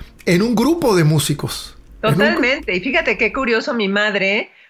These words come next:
Speaker 2: cuando estaba embarazada de Eugenio, y esto es algo que nunca hemos platicado, pero te lo voy a platicar ahorita porque me diste pie, se dibujó un cuadro,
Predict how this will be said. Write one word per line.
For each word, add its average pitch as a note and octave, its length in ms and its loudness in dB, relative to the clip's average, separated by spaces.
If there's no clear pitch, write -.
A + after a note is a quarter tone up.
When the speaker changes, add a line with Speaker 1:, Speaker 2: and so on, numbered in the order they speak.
Speaker 2:
cuando F#3+ 240 0
estaba D4 300 -2
embarazada G3+ 840 -2
de D#3 140 -4
Eugenio, E3+ 560 -2
y F#3+ 140 0
esto F#3+ 200 -4
es B3 160 -2
algo A3+ 200 -4
que F#3 100 -4
nunca F#3+ 220 -4
hemos F#3+ 200 -4
platicado, E3 560 -4
pero C3+ 160 -6
te C#3 100 -4
lo C3+ 60 -2
voy D3 100 2
a E3 40 -2
platicar D#3 360 -2
ahorita D#3+ 300 -2
porque D3+ 200 -6
me C#3+ 100 -4
diste D3 260 -6
pie, D3+ 360 -2
se G3+ 280 -4
dibujó G#3 480 0
un E4 140 -4
cuadro, A3 560 -2